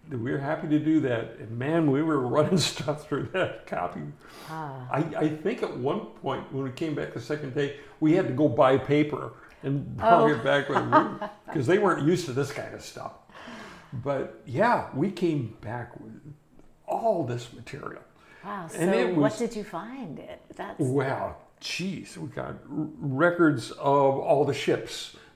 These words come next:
Speaker 1: that belonged to the colonial service and what ships went where at which time. So now we can trace traffic between Tarawa and Fiji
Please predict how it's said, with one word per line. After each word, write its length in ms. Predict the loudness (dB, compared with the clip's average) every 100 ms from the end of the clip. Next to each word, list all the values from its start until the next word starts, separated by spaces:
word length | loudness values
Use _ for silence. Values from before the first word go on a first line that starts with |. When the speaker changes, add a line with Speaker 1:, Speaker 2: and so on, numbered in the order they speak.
| -6
Speaker 1:
that 220 | -4 0
belonged 580 | 0 2 2 2 0 -6
to 680 | -4 -2 -2 -4 -6 -8 -10 -14 -14 -14 -12 -8
the 320 | -6 -4 -6 -8 -10
colonial 640 | 0 4 4 4 0 -4 -12 -20
service 500 | -12 -6 -6 -6 -8
and 120 | -8 -10 -6
what 200 | 2 2
ships 380 | 4 0 0 -2
went 280 | -4 -2 -2 0
where 400 | 6 8 8 4
at 60 | -2
which 180 | -8 -8
time. 120 | -10
So 200 | -4 -2
now 320 | 0 2 4
we 140 | 6 4
can 240 | 0 -6
trace 360 | -2 -2 -2 -4
traffic 520 | 4 6 6 0 -8 -18 -20 -18 -8
between 600 | -8 -4 -2 0 -2 -6
Tarawa 560 | -4 -2 0 2 0 -2
and 160 | -4
Fiji 640 | -4 -4 -2 -2 -2 -2